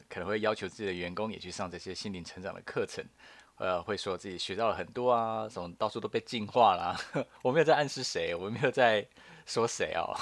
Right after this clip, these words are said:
<laughs> 在影片的最后，如果你觉得用听的太长的话，可以在 YouTube 上面搜寻“一郎人生”，并且打关键字“邪教”，就可以收看更短、更快速的邪教影片咯。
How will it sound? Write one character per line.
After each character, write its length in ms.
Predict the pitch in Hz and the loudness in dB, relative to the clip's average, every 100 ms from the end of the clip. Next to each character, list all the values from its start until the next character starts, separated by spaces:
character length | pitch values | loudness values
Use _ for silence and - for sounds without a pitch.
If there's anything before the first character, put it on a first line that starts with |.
| 139 - - | -6 -8 -18
<laughs> 380 | _ _ _ _ - | _ _ _ _ 2
在 160 | 131 | 4
影 160 | 107 92 | 4 0
片 120 | 165 | -6
的 60 | - | -2
最 160 | 151 | 0
后， 140 | 147 117 | 0 -2
如 140 | 107 | -4
果 80 | 110 | -4
你 80 | 90 | -4
觉 120 | 87 | -6
得 60 | 92 | -4
用 160 | 107 | -4
听 320 | - - 117 | -6 -6 -4
的 160 | 107 - | -4 -6
太 280 | - 110 90 | -4 -4 -4
长 180 | - 87 | -6 -10
的 80 | 98 | -6
话， 180 | 110 - | -6 -6
可 120 | - | -12
以 20 | 98 | -6
在 100 | 107 | -6
YouTube 320 | 151 190 156 | -4 -6 -4
上 120 | 147 | -4
面 80 | 131 | -2
搜 220 | 117 120 | -2 -2
寻 240 | 120 92 87 | -2 -6 -8
“一 140 | 101 | -6
郎 120 | 90 | -6
人 160 | 87 87 | -6 -8
生”， 280 | 90 104 120 - | -6 -6 -6 -12
并 100 | 101 | -10
且 100 | 90 | -8
打 220 | 80 - | -8 -6
关 200 | - 117 | -4 -4
键 240 | 127 139 104 | -4 -4 -4
字 240 | - 113 - - | -6 -12 -12 -16
“邪 380 | - - 90 85 | -10 -8 -6 -6
教”， 260 | - 160 - - - | -2 -2 -2 -8 -14
就 100 | - | -10
可 120 | 113 | -8
以 40 | 90 | -6
收 160 | - | -6
看 200 | 104 104 85 - _ | -6 -6 -8 -20 _
更 260 | 143 113 87 | 0 0 -2
短、 220 | 76 - | -8 -8
更 160 | - 101 | -8 -6
快 160 | 107 92 | -4 -4
速 120 | 95 | -6
的 160 | 78 | -10
邪 160 | - - | -12 -10
教 160 | - 90 | -6 -6
影 120 | 80 | -6
片 160 | 113 | -6
咯。 240 | 107 107 | -2 -2